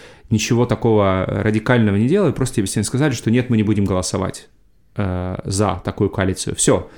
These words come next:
Этот процесс останавливался бы. Я думаю, здесь, эм, если быть до конца честным, э, здесь много причин, э, у людей разные причины.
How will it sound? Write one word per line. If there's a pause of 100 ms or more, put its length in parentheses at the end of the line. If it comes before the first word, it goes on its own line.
(300)
Этот
процесс
останавливался
бы. (440)
Я
думаю,
здесь,
эм, (1200)
если
быть
до
конца
честным, (100)
э,
здесь (160)
много
причин,
э,
у
людей
разные
причины.